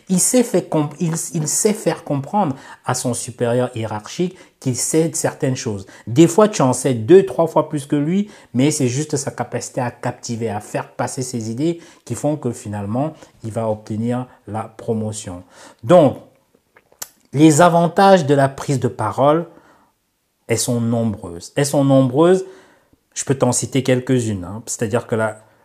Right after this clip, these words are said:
l'une, l'un des avantages importants, c'est par exemple lorsque tu passes un entretien. Pour un entretien d'embauche, si tu sais te vendre, si tu sais prendre la parole, si tu sais convaincre, là bien sûr,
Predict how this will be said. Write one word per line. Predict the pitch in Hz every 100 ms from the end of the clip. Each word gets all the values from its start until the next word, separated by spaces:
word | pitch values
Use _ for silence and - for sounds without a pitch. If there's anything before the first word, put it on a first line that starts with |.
| -
l'une, | 127 196 175
l'un | 160 202
des | 175 156
avantages | 156 151 170 165
importants, | 147 139 - - 160 196 - _ _ _ _ _
c'est | - - 143 160
par | 156 123
exemple | 117 147 120
lorsque | - 113
tu | -
passes | 104 117 -
un | 120
entretien. | 113 110 - 104 104 -
Pour | 135 165
un | 165
entretien | 147 143 135 147
d'embauche, | 139 135 139 196 208 - -
si | - 131
tu | 135
sais | - 139
te | 139
vendre, | 104 90 135 143 107 92
si | - 127
tu | -
sais | -
prendre | 127 - - 143 123
la | 113
parole, | - 107 107 101
si | -
tu | -
sais | - 127
convaincre, | - 147 139 143 180 131 - - _ _ -
là | 101 117 127
bien | 107 107 104
sûr, | - 131 117